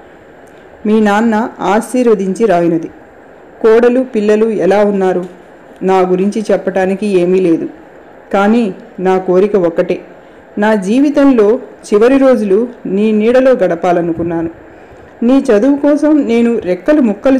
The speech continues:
చేసుకొని కష్టపడి పెంచాను కాబట్టి నన్ను చివరిదాకా చూడాలని ఆశించలేదు, శాసించలేదు.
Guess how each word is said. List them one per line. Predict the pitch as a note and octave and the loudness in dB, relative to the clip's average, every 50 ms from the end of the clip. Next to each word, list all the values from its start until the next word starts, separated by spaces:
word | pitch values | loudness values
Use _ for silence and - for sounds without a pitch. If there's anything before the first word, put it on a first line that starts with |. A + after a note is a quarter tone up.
| C4 A3 | 2 0
చేసుకొని | G#3 G3+ G3+ - - G3+ G#3 B3+ B3+ G3+ F#3+ - - - - - - | 0 0 0 -2 -2 0 0 0 0 -2 -4 -8 -14 -20 -12 -6 -6
కష్టపడి | D#3 F3+ - - - D4+ C#4+ D#4+ D4+ D#4 | -6 -6 -6 -4 -2 0 2 2 2 2
పెంచాను | D#4 - G3+ G3 G#3+ G#3 - C4 C#4 C4+ | 2 0 0 0 0 0 2 2 2 2
కాబట్టి | B3 C4 G#3+ G#3 G3+ G#3 G3 G3+ - B3+ A#3 F3 - - - - - - - | 2 2 0 0 0 0 -2 -2 -2 -2 -2 -4 -6 -8 -14 -20 -18 -8 -4
నన్ను | G#3 A3 A#3+ A#3+ | 0 0 2 0
చివరిదాకా | A#3 A#3+ - F#3+ G3 A#3 C4 C4+ C4+ C4+ C4+ C4+ C4+ C#4 C4+ C4+ - | 0 0 0 2 2 2 2 2 2 2 2 2 2 0 0 0 0
చూడాలని | A3+ A3 A3+ A3+ A3+ A3 G#3+ G3+ G#3+ B3+ B3 G#3 - - - - - - | 0 2 2 4 4 2 2 2 0 0 -2 -2 -4 -10 -16 -18 -10 -6
ఆశించలేదు, | E3+ E3+ F3+ G#3+ G#3+ C4+ C4+ C4 C4+ A#3+ G#3+ F3+ E3 D#3+ - - - - - - - - - - - - - | -2 -2 0 0 2 2 2 2 2 2 2 0 0 -2 -4 -10 -16 -20 -20 -20 -20 -20 -20 -20 -20 -6 -2
శాసించలేదు. | - G#3+ G3 F#3+ E3+ F#3 F3+ E3 - F3 F3 D#3+ D#3 D#3 D#3+ | 0 0 0 0 0 -2 -2 -2 0 0 0 0 0 -2 -4